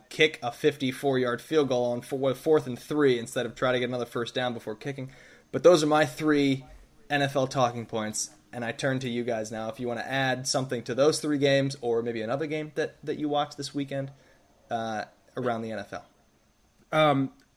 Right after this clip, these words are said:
Speaker 2: you know, to not talk about this game, 'cause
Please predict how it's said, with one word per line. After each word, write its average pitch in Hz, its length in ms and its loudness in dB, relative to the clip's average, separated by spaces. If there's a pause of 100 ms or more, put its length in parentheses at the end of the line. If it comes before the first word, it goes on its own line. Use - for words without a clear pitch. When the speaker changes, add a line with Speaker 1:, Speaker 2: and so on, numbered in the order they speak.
(100)
Speaker 2:
you 143 120 2
know, 113 240 2 (220)
to 147 120 0
not 147 280 0
talk 131 240 2
about 117 240 0
this 107 180 -6
game, 104 260 -4
'cause 101 200 -8